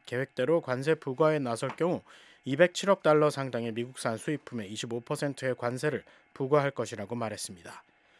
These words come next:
또 미국의 관세가 이십일 일간 유지될 경우 팔백육십이억 달러 상당의 미국산 수입품에 추가 관세를 부과할 것이라면서 미국의 이번 조치는 도널드 트럼프 대통령 일기 행정부에서 체결된 미국, 멕시코, 캐나다 자유무역 협정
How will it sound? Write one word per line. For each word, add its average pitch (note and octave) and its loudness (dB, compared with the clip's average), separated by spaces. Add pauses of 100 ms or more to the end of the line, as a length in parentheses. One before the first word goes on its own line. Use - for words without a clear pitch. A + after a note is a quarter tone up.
(520)
또 F3 6
미국의 D3 2
관세가 C#3+ 0
이십일 D#3 -2
일간 E3 4
유지될 B2+ 0
경우 D3 0
팔백육십이억 D3+ 0
달러 C#3 4
상당의 B2 -4
미국산 A2 -6
수입품에 A2 -8
추가 E3+ 0
관세를 D3+ 2
부과할 B2+ 0
것이라면서 A2+ -6 (360)
미국의 C3+ 0
이번 C3+ 0
조치는 C3+ -4
도널드 C#3+ -2
트럼프 B2 -6
대통령 A#2+ -6
일기 D#3 -2
행정부에서 B2 -4
체결된 A2+ -8 (360)
미국, A#2 -2
멕시코, A#2 -6
캐나다 B2 -6
자유무역 A#2+ -6
협정 - -10